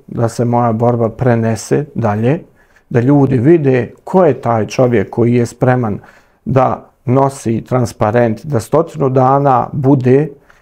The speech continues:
ispred centralne banke po šest sati na temperaturi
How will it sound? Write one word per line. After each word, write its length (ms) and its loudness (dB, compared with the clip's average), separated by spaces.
ispred 380 0
centralne 540 0
banke 460 -2
po 160 -2
šest 460 0
sati 520 -2
na 120 -2
temperaturi 920 0